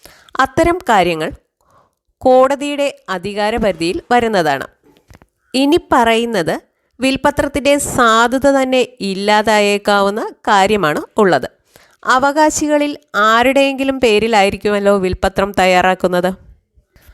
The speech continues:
അവർ അത് പോക്കുവരവ് ചെയ്ത് കരമടയ്ക്കുകയും ചെയ്യും. പക്ഷേ കോടതിയുടെ പുതിയ ഉത്തരവ് പ്രകാരം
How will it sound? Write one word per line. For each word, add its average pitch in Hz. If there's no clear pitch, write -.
അവർ 311
അത് 220
പോക്കുവരവ് 247
ചെയ്ത് 185
കരമടയ്ക്കുകയും 208
ചെയ്യും. 156
പക്ഷേ 254
കോടതിയുടെ 311
പുതിയ 254
ഉത്തരവ് 220
പ്രകാരം 160